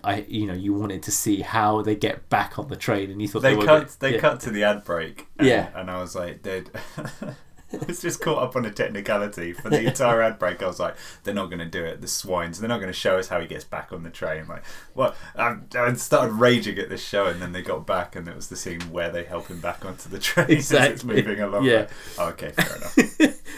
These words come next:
Speaker 1: Yeah, as the train moves along, someone puts out the hand, they just get pulled back on
Speaker 2: Yeah.
Speaker 1: the train, right? And he goes home,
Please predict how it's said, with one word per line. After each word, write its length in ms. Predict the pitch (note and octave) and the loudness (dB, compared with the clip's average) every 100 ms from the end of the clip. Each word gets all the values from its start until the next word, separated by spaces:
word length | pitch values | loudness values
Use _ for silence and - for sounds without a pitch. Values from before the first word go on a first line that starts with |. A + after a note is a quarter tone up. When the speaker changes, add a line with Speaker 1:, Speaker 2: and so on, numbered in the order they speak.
| G#3 | 2
Speaker 1:
Yeah, 140 | E3+ C#3 | 8 8
as 160 | B2+ | 8
the 60 | C3 | 4
train 280 | C3 C#3 C3+ | 6 6 8
moves 200 | B2+ B2+ | 4 4
along, 380 | A2+ A2+ A#2 | 6 6 6
someone 320 | A#2 A#2 A2 G#2+ | 4 4 4 4
puts 240 | B2 A2 | -2 0
out 140 | A#2 | 0
the 100 | - | 0
hand, 340 | G#2 A2+ G#2+ G#2+ | 2 4 4 2
they 160 | G2+ | 0
just 160 | G2+ G#2 | 2 -2
get 160 | - - | -4 0
pulled 220 | C#3+ - | 0 2
back 200 | A#2 - | 2 6
on 60 | |
Speaker 2:
Yeah. 80 | A2 | 6
Speaker 1:
the 60 | G#2 | 8
train, 320 | G#3+ E3 G2+ | 8 8 6
right? 200 | A2+ C#3+ - - - - - | 2 0 -4 -10 -10 -10 4
And 220 | D3 D3 | 6 8
he 60 | D3+ | 8
goes 240 | G#3 A3+ | 8 6
home, 480 | - C3+ F2+ G2 | 4 2 2 -2